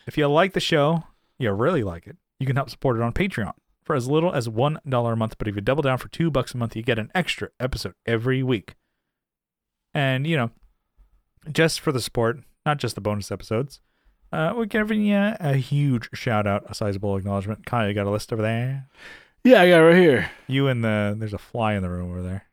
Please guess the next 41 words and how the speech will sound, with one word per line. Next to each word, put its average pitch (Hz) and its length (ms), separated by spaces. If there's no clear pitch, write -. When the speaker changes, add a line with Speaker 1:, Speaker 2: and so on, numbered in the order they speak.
Speaker 1:
There's - 140
a 131 40
Speaker 2:
Oh, - 100
Speaker 1:
fly 139 160
on 113 60
the 104 60
Speaker 2:
fuck. 95 100
Speaker 1:
wall 98 200
there. 95 360
<laughs> - 1300
You 247 140
did 139 180
not 113 140
Speaker 2:
Missed - 180
Speaker 1:
get 104 100
Speaker 2:
him. 98 100
Speaker 1:
that. 80 200
<laughs> - 100
Speaker 2:
No, 127 220
it's 185 160
tiny 160 340
though. 95 360
He's 135 240
a 120 80
little 110 280
Speaker 1:
Yeah, 139 180
but - 120
I - 80
Speaker 2:
little 123 140
Speaker 1:
think 196 140
Speaker 2:
guy. 196 100
Speaker 1:
he 165 100
likes 135 320
the 113 180
light. 107 380
Speaker 2:
Hurt 170 160
my 127 140
Speaker 1:
Maybe, 139 120
Speaker 2:
fucking 131 260
hands 131 360
though. 95 240